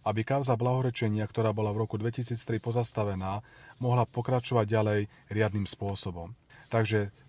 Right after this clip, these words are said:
pokračuje rímska fáza procesu blahorečenia a pripravuje sa pozíciou dokument, ktorý pred kongregáciou predstaví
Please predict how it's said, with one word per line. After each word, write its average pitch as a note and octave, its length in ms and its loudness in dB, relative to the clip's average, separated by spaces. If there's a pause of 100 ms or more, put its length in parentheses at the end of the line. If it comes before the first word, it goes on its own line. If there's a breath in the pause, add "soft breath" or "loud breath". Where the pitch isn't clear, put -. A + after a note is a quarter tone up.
pokračuje C3+ 460 2
rímska A#2 340 0
fáza G#2 480 0
procesu A2 400 -2
blahorečenia A2 880 -2 (320 soft breath)
a G2 80 2
pripravuje C#3+ 480 2
sa A2 160 -2
pozíciou A2 640 0
dokument, A2+ 540 0 (420 soft breath)
ktorý B2 160 4
pred A2 240 0
kongregáciou B2+ 720 2
predstaví G#2+ 640 0